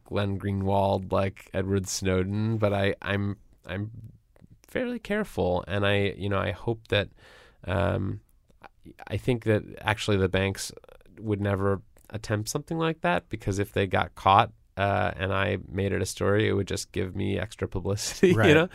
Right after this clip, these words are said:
Speaker 1: And I think they don't wanna do anything to sort of, like, make it seem like they're too concerned about this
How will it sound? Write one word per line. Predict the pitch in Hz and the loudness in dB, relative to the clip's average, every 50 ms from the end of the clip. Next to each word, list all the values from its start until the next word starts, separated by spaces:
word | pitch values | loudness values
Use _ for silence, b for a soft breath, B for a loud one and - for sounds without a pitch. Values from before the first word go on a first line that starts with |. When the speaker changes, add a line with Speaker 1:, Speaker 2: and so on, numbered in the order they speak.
| B B B B B - | B B B B B 2
Speaker 1:
And | |
I | 131 131 | 4 6
think | 135 139 120 | 6 6 6
they | - 135 | 6 6
don't | 139 135 | 6 6
wanna | 131 135 120 117 | 6 4 4 4
do | 107 120 120 117 | 4 4 4 4
anything | 110 107 107 110 113 107 107 101 | 4 4 2 2 0 0 0 0
to | - 110 | -2 -2
sort | 95 - 107 101 95 | 0 0 0 0 0
of, | 98 95 | 0 -2
like, | 98 98 101 95 - - - b b b b b b b - | -2 -4 -4 -4 -6 -12 -18 b b b b b b b 0
make | 107 104 101 - | 2 2 2 0
it | 95 - | -4 -6
seem | - - 123 113 110 | -4 -2 0 0 0
like | 98 98 90 | 0 -2 -2
they're | - 92 95 90 | -4 -6 -6 -8
too | - - - 101 | -8 -8 -8 -8
concerned | - 92 90 87 - - 95 92 92 | -6 -8 -10 -10 -8 -8 -8 -8 -8
about | 90 - - - - | -10 -12 -12 -14 -16
this | - - - | -16 -18 -18